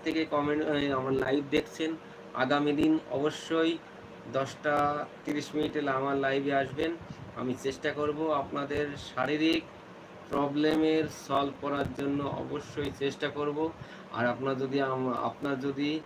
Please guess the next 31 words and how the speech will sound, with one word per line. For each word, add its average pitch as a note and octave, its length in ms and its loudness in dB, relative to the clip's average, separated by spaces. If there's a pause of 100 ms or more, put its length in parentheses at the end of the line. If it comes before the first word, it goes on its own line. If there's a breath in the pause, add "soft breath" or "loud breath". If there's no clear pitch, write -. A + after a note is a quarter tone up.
(460 loud breath)
শরীরের C#3+ 360 6
প্রবলেম C#3+ 340 4
না C#3+ 180 4
থাকে, D3+ 260 -2
অবশ্যই C#3+ 640 -2
কমেন্ট D#3+ 380 4
করার D#3+ 260 2
দরকার G3 280 4
নেই, F#3 220 2 (960)
এমনি D3+ 280 6
বলবেন F#3+ 380 6
কোথা F#3 240 2
থেকে F3+ 240 0
কমেন্ট D#3+ 300 2
করছেন, D#3 340 0
সেটুকুই D#3+ 300 0
জানাবেন, D3+ 400 2
তাতেই D3 280 0
খুশি C#3+ 320 -4
আমি। C3 180 -4 (640 loud breath)
আর A#2 120 2
সাধারণত C3 540 0
এখনকার D3 560 0
লোকের C#3+ 380 -2 (120)
সবারই C#3 360 0
প্রায় D3 460 0 (440)
কিছু C#3+ 220 -6
না F#3+ 100 2
কিছু F3+ 280 -4
প্রবলেম D3+ 420 2
আছে, C3 260 -4